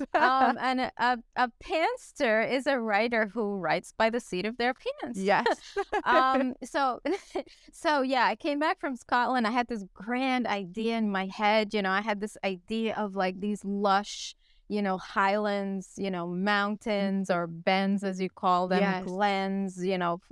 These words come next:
Speaker 2: uh, lush with thistle and lavender, and just, I had this wonderful idea in my head, and I came back.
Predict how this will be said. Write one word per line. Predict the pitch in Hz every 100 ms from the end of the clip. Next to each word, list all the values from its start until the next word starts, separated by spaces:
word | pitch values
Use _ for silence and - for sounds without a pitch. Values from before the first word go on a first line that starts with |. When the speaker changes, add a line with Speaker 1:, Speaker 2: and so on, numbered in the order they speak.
| -
Speaker 2:
uh, | 180 175 170
lush | 175 185 196 196 - 190
with | 185 - _ _ _ -
thistle | 302 - - 240 233 220 214 208
and | - 175 170 170 - _ _
lavender, | 214 240 247 220 226 214 208 208 202 202
and | - 190 190
just, | 220 - -
I | 214
had | 226
this | 196 -
wonderful | 196 208 254 277 269 247
idea | 214 196 196 202
in | 185
my | 180
head, | 208 214
and | 190 180
I | 190
came | - 196 190
back. | 214 233 185 -